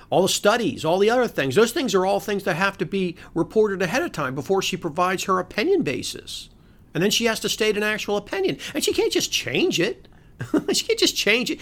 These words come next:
She can't issue a report on one, then come in and say, "Oh, I've changed my mind and now it's different." But that's what government people do all the time.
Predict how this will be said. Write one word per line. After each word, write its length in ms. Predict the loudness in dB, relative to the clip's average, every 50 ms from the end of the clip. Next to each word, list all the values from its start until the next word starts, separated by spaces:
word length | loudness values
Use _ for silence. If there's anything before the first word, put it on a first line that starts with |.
| -10 -8
She 120 | -6 -4 -2
can't 240 | 0 0 0 0
issue 280 | 0 0 0 2 4 4
a 80 | 4 4
report 420 | 2 0 2 4 4 4 4 4
on 140 | 2 2 2
one, 220 | 2 2 2 2
then 140 | 2 2 0
come 240 | 0 -2 0 0 0
in 80 | 0
and 80 | 0 0
say, 160 | 0 2 2
"Oh, 180 | 2 4 4 4
I've 140 | 2 2 0
changed 260 | -2 -2 -2 -2 -2
my 120 | -4 -4
mind 320 | -2 -2 0 0 0 -2 -2
and 60 | -4
now 160 | -4 -6 -6
it's 120 | -6 -8
different." 300 | -8 -8 -6 -6 -6 -6 -4
But 60 | -2
that's 180 | -2 -2 -2 -4
what 140 | -4 0
government 360 | 0 0 2 2 0 -2 -4 -6
people 280 | -6 -6 -4 -4 -4
do 180 | -2 -2 0 0
all 140 | 0 0 -2
the 40 |
time. 480 | -4 -6 -8 -8 -10 -12 -16 -18 -20 -20